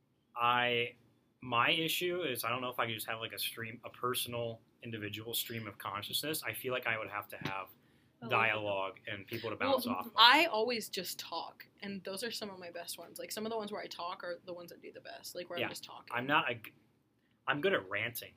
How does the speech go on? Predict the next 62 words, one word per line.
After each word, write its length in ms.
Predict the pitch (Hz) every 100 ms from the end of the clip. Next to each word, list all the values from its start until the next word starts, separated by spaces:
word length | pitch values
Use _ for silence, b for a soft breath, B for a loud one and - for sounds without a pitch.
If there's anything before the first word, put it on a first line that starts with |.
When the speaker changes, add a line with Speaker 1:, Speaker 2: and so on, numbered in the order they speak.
| -
Speaker 1:
to 160 | - 95
other 120 | 90 -
people. 280 | 98 92 92
Speaker 3:
Well, 140 | 294
Speaker 1:
I 80 | 131
don't 140 | 143 151
think 100 | 160
I'm 160 | 151
be 120 | 139
rant-, 360 | 127 127 131 135 -
I 60 |
Speaker 3:
I 20 | 311
Speaker 1:
don't 80 | -
Speaker 3:
th- 20 |
Speaker 1:
think 120 | 226 214
I'd 80 |
be 80 | 175
good 160 | 160 156
ranting 400 | 131 127 135 127
to 160 | 120
a 80 | 110
microphone. 420 | 101 104 95 - 95 -
Speaker 3:
Some 260 | - 294
of 100 | 339
them 160 | 440 427
I 120 | 349
do 360 | 226 214 214 202 - 175
rant 240 | 175 175 -
in. 180 | 180 170
Like, 160 | 208
I 80 | 220
was 160 | 226 247
ranting 360 | 240 240 247 226
about 380 | 214 208 202 - b b b b _
I 60 | 262
rant 220 | 349 381
a 40 | 370
lot. 200 | 302 262 -
I 60 |
was 140 | 320 294
ranting 300 | 302 330 403
a 40 |
lot 140 | 285 262
about, 140 | 247
like, 240 | 208 - -
the 60 | 208
Harry 240 | 196 190 190
Styles 340 | - 190 180
dress 380 | - 165 180 -
thing. 340 | - 202 214 -
I 40 |
ranted 340 | 185 185 190 180
a 40 |
lot 160 | 175 170
about 200 | 175 170
that. 240 | 165 156 -
And 80 | 208
I 40 |
also, 420 | 190 190 269 254 226
my 140 | 254
Speaker 2:
Why? 80 | 302
Speaker 3:
biggest, 320 | 262 302 359